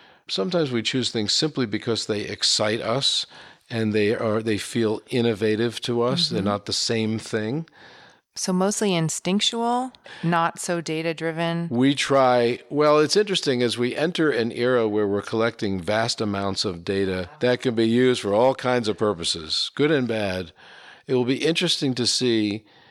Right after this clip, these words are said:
Speaker 1: how we use that data in making creative choices. And I, my, my hope is that we don't.
Speaker 2: Mm-hmm.
Speaker 1: But so far,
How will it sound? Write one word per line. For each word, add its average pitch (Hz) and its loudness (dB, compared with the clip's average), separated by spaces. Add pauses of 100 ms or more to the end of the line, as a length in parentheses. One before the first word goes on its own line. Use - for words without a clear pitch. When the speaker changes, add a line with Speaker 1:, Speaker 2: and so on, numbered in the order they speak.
(160)
Speaker 1:
how 117 0
we 104 -2
use 110 0
that 101 -2
data 98 -2
in 98 -2
making 95 -4 (640)
creative 107 0
choices. 95 -2
And 98 -4 (400)
I, 123 -4
my, 123 -2
my 120 0
hope 135 0
is 98 0
that 101 -2
we 90 -6
don't. 95 -6
Speaker 2:
Mm-hmm. 143 -12 (580)
Speaker 1:
But 113 -2
so 190 4
far, 92 -6